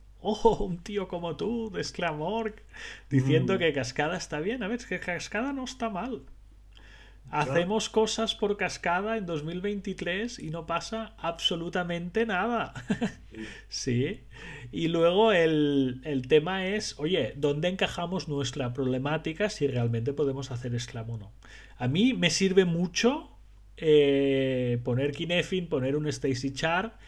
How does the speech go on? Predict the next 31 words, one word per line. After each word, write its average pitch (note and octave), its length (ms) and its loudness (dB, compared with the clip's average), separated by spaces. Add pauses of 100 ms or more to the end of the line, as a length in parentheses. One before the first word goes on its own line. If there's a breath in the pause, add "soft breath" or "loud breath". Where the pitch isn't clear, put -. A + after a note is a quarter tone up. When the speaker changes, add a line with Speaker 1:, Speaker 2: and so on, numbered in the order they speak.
(340 loud breath)
Speaker 1:
y D#3+ 480 4 (160)
plantear C#3+ 480 2
esos D3+ 240 0
cuadrantes C#3 540 0
para A#2+ 280 -2
que A#2+ 180 2
las A#2 280 0
propias B2 380 -4
personas C#3 640 -4
de C3+ 160 2
la, B2 480 2 (1400 loud breath)
de B2 360 4
la B2 160 2
capacitación D3 1160 0
o C#3 60 -2
del B2 160 0
workshop C3+ 460 -2
que - 80 -10
esté - 200 -6
llevando C#3+ 600 0 (400 loud breath)
tengan D3 460 2
en C3+ 120 -2
cuenta B2 460 0
que, A#2+ 580 4
que G#2 320 -6
no A#2+ 220 -2
todo B2+ 420 0
es A#2 200 0
blanco A2 340 -4
o C#3 40 -2
negro, A#2 360 -10